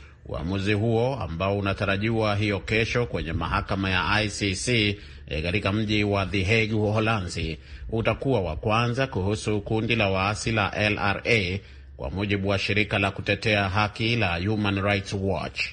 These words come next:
Kundi hilo la Lord's Resistance Army likiongozwa na Joseph Kony, ambaye alitoweka na hadi sasa anaendelea kutafutwa na jumuiya ya kimataifa,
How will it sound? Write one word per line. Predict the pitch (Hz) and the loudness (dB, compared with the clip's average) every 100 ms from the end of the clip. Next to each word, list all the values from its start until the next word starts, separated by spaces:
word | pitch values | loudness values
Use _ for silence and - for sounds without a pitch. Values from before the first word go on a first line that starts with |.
| - - - | -12 -12 -2
Kundi | 123 123 127 | 0 2 2
hilo | 156 156 | 4 2
la | 143 131 123 | 2 2 0
Lord's | 120 131 139 135 | 0 0 -2 0
Resistance | 123 120 - 131 - 123 117 | 2 2 0 -2 0 -2 0
Army | 131 123 92 82 78 - - - | 2 4 2 0 -4 -8 -10 -4
likiongozwa | 104 107 117 113 113 131 139 | -2 2 2 4 2 2 2
na | 131 120 | 2 2
Joseph | 117 113 113 - | 2 2 0 -2
Kony, | 127 123 131 | 0 2 2
ambaye | 117 90 98 113 107 | 0 2 4 4 4
alitoweka | 104 98 104 107 123 127 123 | 0 0 2 2 2 0 0
na | 120 113 | 2 2
hadi | 113 110 104 | 2 2 0
sasa | - 107 117 - 120 | 0 2 2 2 0
anaendelea | 107 104 104 107 113 110 98 | 2 2 2 2 4 2 0
kutafutwa | 107 - 95 113 113 117 107 | -2 -2 -2 -2 -2 0 0
na | 104 | 2
jumuiya | 104 110 113 | 2 2 2
ya | 98 | 0
kimataifa, | 107 107 117 123 - 92 | 0 2 2 2 2 0